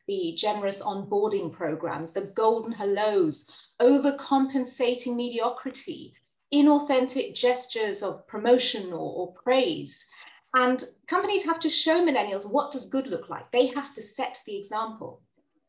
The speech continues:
For the millennials, we're back to a mindset change. Think about a place, a workplace where the praise is authentic and it's not just dished out to you because, um, a company is scared that you're going to leave.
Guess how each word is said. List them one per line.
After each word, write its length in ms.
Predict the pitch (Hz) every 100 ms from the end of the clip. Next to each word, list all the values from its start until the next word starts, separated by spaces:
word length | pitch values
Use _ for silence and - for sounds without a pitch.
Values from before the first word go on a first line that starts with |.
| _ -
For 80 | 294
the 60 |
millennials, 720 | 294 294 311 359 403 415 -
we're 100 | 247
back 200 | 254 269
to 120 | 254
a 60 | 226
mindset 400 | 185 180 185 170
change. 580 | - - - - - - _
Think 260 | 311 403 403
about 380 | 403 277 269 269
a 60 | - -
place, 420 | 240 240 240 - 214
a 60 |
workplace 680 | 202 240 240 - 175 - -
where 160 | 214
the 80 | 214
praise 420 | 214 - 240 269
is 140 | 233 233
authentic 760 | 247 - 247 262 254 - - _ _ _ _ -
and 100 | 233
it's 120 | -
not 200 | 269 -
just 240 | 254 - -
dished 260 | 240 -
out 260 | 220 254 254
to 140 | -
you 160 | 165 160
because, 420 | 185 202 170 - -
um, 220 | 190 175
a 100 | 185
company 320 | - 196 196
is 100 | 180
scared 260 | - 185 175
that 80 | 170
you're 100 | 175
going 140 | 175
to 160 | 170 185
leave. 380 | 247 247 151